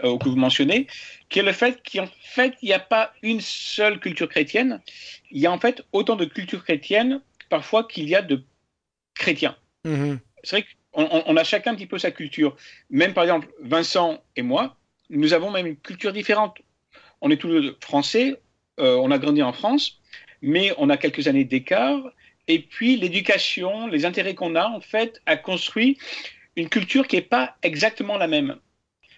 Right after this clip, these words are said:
Speaker 1: Euh, elle se rejoint sur certaines, sur certaines choses et se distingue sur d'autres. Euh, alors si on parle de culture chrétienne ou de culture que les chrétiens ont au pluriel, euh, à ce moment-là, la, la question est, est, est très intéressante.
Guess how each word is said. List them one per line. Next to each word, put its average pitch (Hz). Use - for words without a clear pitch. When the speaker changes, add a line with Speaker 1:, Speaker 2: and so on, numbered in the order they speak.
Speaker 1:
Euh, 127
elle 196
se 262
rejoint 226
sur 196
certaines, 151
sur -
certaines 147
choses 254
et 170
se 175
distingue 175
sur 170
d'autres. 151
Euh, 123
alors 151
si -
on 254
parle 233
de 156
culture 180
chrétienne 170
ou 143
de 147
culture 170
que -
les 139
chrétiens 170
ont 165
au 139
pluriel, 131
euh, 123
à 165
ce 180
moment-là, 226
la, 147
la 170
question 190
est, 127
est, 127
est 139
très 202
intéressante. 170